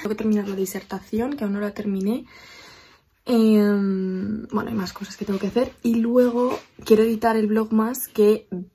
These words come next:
visteis ayer, creo. Uf, no sé muy bien cómo va esto, pero bueno, que fue un poco sorpresa porque fue el del evento y tal, y me apetecía grabarlo así un día entre semana, así que lo tengo que editar, pero bueno, eso aunque sea después de ce-, de comer o lo que sea, ya está.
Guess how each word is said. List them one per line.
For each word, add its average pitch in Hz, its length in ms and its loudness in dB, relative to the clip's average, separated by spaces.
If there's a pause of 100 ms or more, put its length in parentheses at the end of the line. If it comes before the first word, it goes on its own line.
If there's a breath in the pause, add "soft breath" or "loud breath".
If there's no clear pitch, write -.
(200)
visteis 208 580 -2
ayer, 196 440 -2
creo. 214 300 0
Uf, - 260 -12
no 196 160 -4
sé 202 100 -10
muy 190 140 -6
bien 190 120 -6
cómo 190 180 -8
va 185 100 -8
esto, 214 220 -12
pero 214 120 -6
bueno, 196 220 -6 (460 loud breath)
que 226 180 4
fue 214 120 0
un 214 60 0
poco 214 160 -2
sorpresa 220 480 -4
porque 196 500 -2
fue 190 180 -2
el 190 40 -4
del 202 160 0
evento 202 340 2
y 196 60 -2
tal, 202 400 0
y 196 280 4
me 180 180 -2
apetecía 185 320 0
grabarlo 190 320 -2
así 196 120 -2
un 196 60 6
día 196 100 4
entre 196 180 -2
semana, 196 340 2
así 196 140 -4
que 208 180 -4 (840 loud breath)
lo 214 80 2
tengo 196 140 6
que 190 100 0
editar, 196 280 0
pero 190 140 -2
bueno, 180 160 -4
eso 180 140 -4
aunque 196 180 0
sea 196 120 0
después 190 300 -4
de 190 80 0
ce-, 190 160 0
de 185 160 -2
comer 190 320 -2
o 185 40 -6
lo 190 100 -8
que 196 80 -10
sea, 208 100 -12
ya - 60 -18
está. - 160 -20